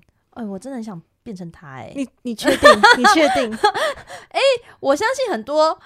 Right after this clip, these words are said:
Speaker 1: 小乖乖们应该也跟我一样，会想说，到底怎样可以成为男神收割机？
Speaker 2: 我们这一集是要来聊聊他的八卦故事啦。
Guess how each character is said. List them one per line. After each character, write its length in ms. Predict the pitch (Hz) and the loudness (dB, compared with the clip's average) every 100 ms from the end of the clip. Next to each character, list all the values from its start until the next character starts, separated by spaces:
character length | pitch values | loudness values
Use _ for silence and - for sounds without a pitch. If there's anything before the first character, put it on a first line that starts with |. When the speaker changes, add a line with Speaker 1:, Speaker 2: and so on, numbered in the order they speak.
| _ | _
Speaker 1:
小 180 | - 214 | -6 -4
乖 220 | 208 262 | -2 -2
乖 240 | 262 269 302 | -2 -4 -4
们 180 | 285 220 | -6 -10
应 100 | 294 | -6
该 160 | 302 | -4
也 80 | 294 | -4
跟 140 | 294 | -6
我 160 | 294 190 | -10 -8
一 80 | 180 | -8
样， 160 | 240 | -8
会 80 | 302 | -8
想 160 | 294 180 | -10 -10
说， 180 | 240 240 | -8 -4
到 200 | 381 320 | -2 -2
底 100 | 240 | -6
怎 240 | - 165 | -14 -10
样 160 | 233 233 | -10 -10
可 100 | 226 | -12
以 60 | |
成 160 | 170 180 | -12 -12
为 80 | 175 | -12
男 220 | 180 170 | -12 -14
神 200 | 185 175 | -14 -12
收 220 | 185 170 | -8 -8
割 240 | 170 165 | -8 -12
机？ 400 | 165 - 156 156 - _ _ _ | -12 -16 -18 -20 -20 _ _ _
Speaker 2:
我 60 | 185 | -10
们 140 | 202 | -8
这 120 | 247 | -6
一 40 | 269 | -6
集 120 | 202 | -8
是 120 | 196 | -8
要 80 | 208 | -4
来 180 | 185 170 | -4 -4
聊 140 | 165 | -4
聊 160 | 175 165 | -4 -6
他 160 | 180 | -6
的 120 | 180 131 | -8 -8
八 200 | 143 131 | -10 -8
卦 220 | 135 95 | -8 -8
故 180 | 143 - | -12 -12
事 260 | - - | -14 -14
啦。 200 | - - | -16 -18